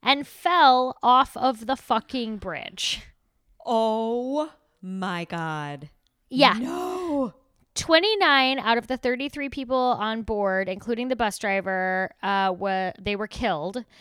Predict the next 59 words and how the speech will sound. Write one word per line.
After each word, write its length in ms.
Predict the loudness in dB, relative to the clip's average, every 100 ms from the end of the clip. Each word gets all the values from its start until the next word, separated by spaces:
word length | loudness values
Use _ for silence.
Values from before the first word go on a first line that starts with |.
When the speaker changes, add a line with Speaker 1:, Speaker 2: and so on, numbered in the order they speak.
| -20 _
Speaker 1:
and 380 | 0 2 2 0
the 80 | -2
other 200 | -2 -2
four 300 | -2 -2 -2
were 100 | -4
seriously 600 | -6 -6 -4 -4 -6 -8
injured. 500 | -8 -10 -10 -12 -8
So, 120 | -4
like, 120 | -2
the 140 | 0 -2
entire 340 | -2 -2 -2
fucking 360 | -4 -8 -6 -4
bus, 340 | -2 -4 -10
just, 160 | -12 -10
like, 140 | -8
like, 160 | -6 -2
it 40 |
was 160 | -2 -4
doing 360 | -2 0 0 -2
the 80 |
downhill 500 | -2 0 0 0 -2
thing. 420 | -4 -4 -4 -4 -6
It 80 | -8
was 160 | -8 -8
Speaker 2:
Ugh. 60 | -8
Speaker 1:
too 240 | -8 -6
angled, 600 | -4 -4 -4 -2 0 -2 -4 -14 -8
and 160 | -4 -4
it 100 | -4
fucking 320 | -6 -6 -10
fell 260 | -10 -6 -6
off 200 | -6 -10
the 120 | -14
bridge. 340 | -14 -14 -16 -4
I 80 | -2
can't. 500 | -2 -6 -8 -16 -16 -6
I 60 |
Speaker 2:
I 40 | -6
Speaker 1:
can't 160 | -2 -4
Speaker 2:
can't. 160 | -4
Speaker 1:
with 80 | -8
this. 100 | -6
Speaker 2:
Every 220 | -4 -4
time 180 | -6 -6
I 80 | -6
see 220 | -6 -8
buses, 420 | -4 -4 -6 -6
I 80 | -6
get 180 | -6 -8
nervous 380 | -6 -6 -8 -8
anyway, 640 | -8 -8 -8 -6 -6 -8 -8
like, 260 | -8 -8
'cause 140 | -10 -8
I'm 100 | -4
like, 120 | -2
Speaker 1:
Mm-hmm. 80 | -2
Speaker 2:
"That's 260 | -4 -8
too 220 | -6 -4 -4
tall. 640 | -6 -2 2 2 0 -6